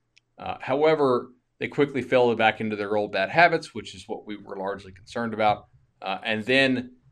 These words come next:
things started to really spiral. I, I think this is a mentally soft football team. Willie Taggart has not succeeded in flipping the culture as far as being, uh, tough and persevering. I mean, he's flipped the culture as far as, like,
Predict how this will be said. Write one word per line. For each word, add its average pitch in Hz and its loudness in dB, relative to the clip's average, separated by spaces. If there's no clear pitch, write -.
things 147 -2
started 135 4
to 120 -2
really 113 0
spiral. 98 -2
I, 131 -2
I 160 6
think 220 -2
this 156 -4
is 120 -8
a 110 -2
mentally 117 0
soft 117 2
football 113 0
team. 113 -6
Willie 131 0
Taggart 131 4
has 101 -6
not 113 0
succeeded 117 -4
in 98 -12
flipping 107 -8
the 101 -14
culture 110 -6
as 104 -10
far 110 2
as 98 -6
being, 104 -6
uh, 95 -10
tough 117 0
and 101 -6
persevering. 113 -6
I - -18
mean, 110 -8
he's 104 -10
flipped 165 -8
the 123 -10
culture 123 0
as 101 -6
far 107 -2
as, 95 -8
like, 95 -8